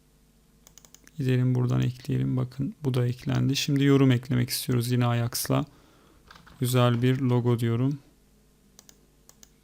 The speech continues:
Bakın hemen eklendi. Tekrar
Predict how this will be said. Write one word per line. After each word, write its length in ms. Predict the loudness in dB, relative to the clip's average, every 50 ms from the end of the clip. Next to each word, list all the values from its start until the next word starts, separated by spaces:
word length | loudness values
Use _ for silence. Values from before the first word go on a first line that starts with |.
| _ _ -6
Bakın 400 | -6 -6 -4 -4 -4 -4 -6 -6
hemen 280 | -4 -2 -2 0 0 0
eklendi. 680 | 0 0 -2 -4 -4 -4 -2 -2 0 -2 -2 -4 -6 -8 -12 _ _ _ _ _ _ _ _ _ _ _ _ _ _ _ _ _ _ _ _ _ _ _ _ _ _ _ _ _ _ _ _ _ _ _ _ _ _ _ _ _ _ _ _ _ _ _ _ _ _ _ _ _ _ _ _ _ _ _ _ _ -16 -10
Tekrar 760 | -4 -4 -4 -4 -2 -2 0 0 0 0 -2 -6 -10 -14 -18